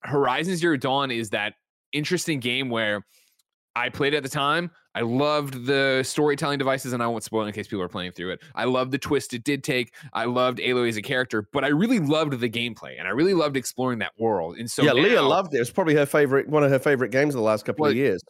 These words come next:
Speaker 1: you and, you and I both know that your wife and I are the same kind of video game player with our obsession for Assassin's Creed. So there it is
Speaker 2: Mm-hmm.
Speaker 1: of, like, what we're gonna, eh, connect with. But years removed from it, I find myself story-wise, rem-, remembering the basics, remembering, "Oh, well, this happened. I remember this kind of conversation,"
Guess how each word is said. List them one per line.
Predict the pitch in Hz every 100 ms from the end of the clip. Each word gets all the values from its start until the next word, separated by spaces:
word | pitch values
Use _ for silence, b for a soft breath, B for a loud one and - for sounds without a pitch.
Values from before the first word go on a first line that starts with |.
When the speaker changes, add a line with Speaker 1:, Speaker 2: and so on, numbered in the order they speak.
| -
Speaker 1:
you | 135 170
and, | 151
you | 139 156
and | 135
I | 120
both | 123 120
know | 120 101
that | 98 90 -
your | 101
wife | 110 110
and | 113
I | 98
are | 98
the |
same | 92 101
kind | 104 95
of | 98
video | 95 95
game | 95
player | - 95 92
with | 101
our |
obsession | 92 - 101 101
for | 104
Assassin's | 95 98 - 95
Creed. | - 87 92
So | 110
there | 123 143 170
it | 156
is | 143
Speaker 2:
Mm-hmm. | 156
Speaker 1:
of, | 196
like, | 117
what | 120 131
we're | 131
gonna, | 120 120
eh, | 117 113
connect | - 123 131
with. | 107 92 B B B
But | - 165 -
years | 170 226 208
removed | 196 151 156 196 208
from | 139 123
it, | 117
I | 131
find | - 139 151
myself | 143 127 139 120 117 - _ _ _ _
story-wise, | - - - 254 311 214 156 143 135 - -
rem-, | 151 170 170
remembering | 151 165 180 196
the | 170
basics, | - 156 156 - 151
remembering, | - 151 151 151 -
"Oh, | 160
well, | 160 151
this | 165 208
happened. | 180 165 160 135
I |
remember | 143 151 143
this | 147 160
kind | - 156 160 160
of |
conversation," | - 156 143 143 151 143 143